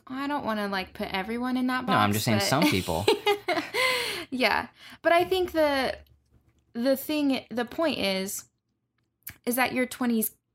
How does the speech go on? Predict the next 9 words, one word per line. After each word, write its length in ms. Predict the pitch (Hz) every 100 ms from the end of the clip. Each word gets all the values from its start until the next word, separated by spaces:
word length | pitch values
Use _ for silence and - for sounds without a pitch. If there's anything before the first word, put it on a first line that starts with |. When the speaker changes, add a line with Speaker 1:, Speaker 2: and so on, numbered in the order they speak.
| _ _ _ _ _ -
Speaker 1:
can 520 | - 277 294 277 240
be, 500 | 202 180 - - 208 _ _ _ _ -
like, 420 | 208 - - - _ _
the, 340 | - 220 226 -
one 320 | 214 226 214
of 100 | 208
the 80 | 208
best 300 | 202 196 -
decades 680 | 196 196 190 185 180 -